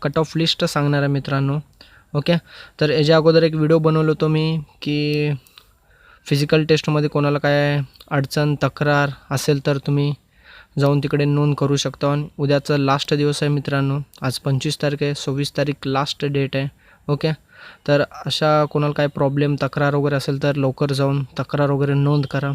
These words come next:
ओके, तर मित्रांनो, या व्हिडिओमध्ये तुम्हाला मी कट ऑफ लिस्ट सांगणार आहे. चला तर चालू करूया.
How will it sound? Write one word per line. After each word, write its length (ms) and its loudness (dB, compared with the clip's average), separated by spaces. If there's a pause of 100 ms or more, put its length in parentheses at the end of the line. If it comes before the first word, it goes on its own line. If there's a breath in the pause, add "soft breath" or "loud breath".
(220)
ओके, 140 -2 (460 loud breath)
तर 80 4
मित्रांनो, 380 4
या 160 4
व्हिडिओमध्ये 480 2
तुम्हाला 260 -2
मी 160 0 (100)
कट 160 -2
ऑफ 200 -4
लिस्ट 260 -2
सांगणार 420 0
आहे. 100 -2 (1900 loud breath)
चला 180 0
तर 140 0 (120)
चालू 180 0
करूया. 320 -4